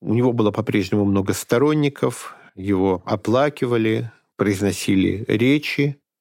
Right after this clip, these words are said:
Надо сказать, что люди, любившие, ценившие Гапона, пытались как-то восстановить его доброе имя и много десятилетий спустя. Есть такая повесть писателя Вадима Шефнера,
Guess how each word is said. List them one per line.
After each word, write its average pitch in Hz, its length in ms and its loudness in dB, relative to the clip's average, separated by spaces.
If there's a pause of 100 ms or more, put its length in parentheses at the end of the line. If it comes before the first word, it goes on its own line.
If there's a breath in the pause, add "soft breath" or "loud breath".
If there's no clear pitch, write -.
(760)
Надо 165 360 0
сказать, 160 520 -2
что - 320 -4
люди, 117 480 2 (280)
любившие, 131 640 0
ценившие 117 640 0
Гапона, 127 840 0 (120)
пытались 135 800 -2
как-то 110 300 -2
восстановить 117 520 -2
его 117 140 2
доброе 117 380 0
имя 123 360 0
и 117 180 0
много 113 540 2
десятилетий 107 640 -2
спустя. - 640 -10 (540)
Есть 127 840 -2
такая 123 360 0
повесть - 800 -4 (100)
писателя 101 500 0
Вадима 110 380 0
Шефнера, 127 800 0